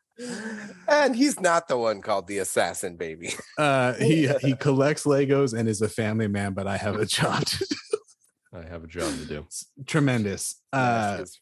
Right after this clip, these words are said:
Speaker 1: face.
Speaker 2: so the bet I made, I'm not gonna call it a cop out,
Speaker 1: Okay.
Speaker 2: but,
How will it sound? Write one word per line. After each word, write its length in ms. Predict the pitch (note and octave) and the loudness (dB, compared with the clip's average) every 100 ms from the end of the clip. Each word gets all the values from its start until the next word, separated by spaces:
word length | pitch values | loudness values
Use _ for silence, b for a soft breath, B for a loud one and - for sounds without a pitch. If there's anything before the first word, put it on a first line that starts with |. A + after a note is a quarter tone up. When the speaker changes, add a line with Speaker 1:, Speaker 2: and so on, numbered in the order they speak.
| _ _ | _ _
Speaker 1:
face. 280 | F#2+ F#2 F#2 | -12 -12 -6
Speaker 2:
so 140 | C3 F#3 | 2 2
the 120 | E3+ | 2
bet 260 | C3 F3+ A3 | 2 2 4
I 160 | G#3+ | 4
made, 440 | D#3+ C3+ A#2 A2+ - _ _ _ _ _ _ _ - | 4 4 2 0 -4 _ _ _ _ _ _ _ -4
I'm 80 | E3+ | 0
not 180 | G3 G#3 | 2 2
gonna 160 | G3+ | 2
call 200 | F#3 E3+ | 2 0
it 60 | C3+ | 0
a 60 | |
cop 380 | - - A#2+ B2 | -2 -2 0 0
out, 260 | C3+ D3+ - _ _ _ _ _ _ _ _ _ _ _ _ _ _ _ A2 | 0 0 -4 _ _ _ _ _ _ _ _ _ _ _ _ _ _ _ -18
Speaker 1:
Okay. 80 | - | -2
Speaker 2:
but, 440 | D3 B2+ A2+ - | 2 2 0 -6